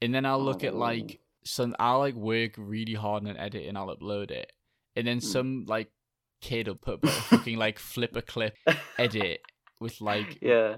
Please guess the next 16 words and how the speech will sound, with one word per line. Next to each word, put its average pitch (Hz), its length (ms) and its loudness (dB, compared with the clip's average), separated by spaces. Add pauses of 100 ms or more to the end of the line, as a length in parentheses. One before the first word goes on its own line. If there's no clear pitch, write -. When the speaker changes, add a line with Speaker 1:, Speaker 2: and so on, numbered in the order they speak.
Speaker 1:
just, - 300 -16
you 120 80 -2
know, 104 180 -4
stock - 760 -4
transitions, 110 1000 -4
and 117 120 -4
it'll 110 140 -2
get, 139 140 -2
like, 143 160 0
three - 280 -6
hundred 131 240 -4
K 117 300 0
views, 107 440 -4
and 123 80 -2
I'm 117 60 -2
like, 110 160 -2